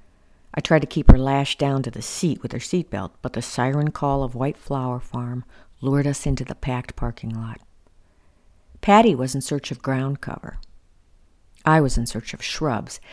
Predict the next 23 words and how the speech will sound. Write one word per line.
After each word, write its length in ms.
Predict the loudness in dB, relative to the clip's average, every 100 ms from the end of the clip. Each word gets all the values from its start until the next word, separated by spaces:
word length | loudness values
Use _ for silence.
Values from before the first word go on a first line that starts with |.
| -20 -20
since 280 | -6 -2 2
I 120 | 2
had 200 | 2 0
nothing 500 | 0 0 0 0 -2
beneath 300 | 0 -4 -4
my 160 | -6 -8
trees 400 | -8 -8 -8 -8
except 340 | -10 -6 -6
that 180 | -6 -10
giant 440 | -2 0 0 -2 -6
sucking 540 | -2 -2 -2 -4 -4
sound 400 | -6 -6 -6 -6
of 140 | -8
the 60 | -4
maples 500 | -2 -2 -4 -10 -12
taking 340 | -4 -4 -2
their 100 | -4
first 320 | -6 -8 -8 -8
crack 360 | -4 -4 -4
at 80 | -6
all 100 | -6
the 80 | -4
nutrients. 600 | -4 -6 -6 -8 -10 -16